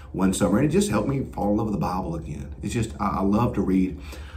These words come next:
those stories. Well, for the New Testament, to me, that's what Acts is. In many ways, Acts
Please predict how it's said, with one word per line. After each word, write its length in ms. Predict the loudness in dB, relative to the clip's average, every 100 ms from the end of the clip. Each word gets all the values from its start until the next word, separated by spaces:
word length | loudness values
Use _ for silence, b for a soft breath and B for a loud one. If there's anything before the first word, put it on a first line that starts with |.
| B
those 460 | 8 12 12 8 -2
stories. 540 | 0 2 2 -2 -6 -12 -16 b b b b b -2
Well, 200 | 6 6
for 180 | 6 4
the 80 | 6
New 240 | 8 8
Testament, 500 | 8 6 4 2 2
to 60 | 4
me, 100 | 4
that's 220 | 4 2
what 100 | 0
Acts 380 | 2 2 0 -4
is. 240 | -6 -8 -12 -18 -20 -20 -10 4
In 100 | 6
many 140 | 8
ways, 340 | 8 8 6 4
Acts 580 | 4 4 4 0 -8 -10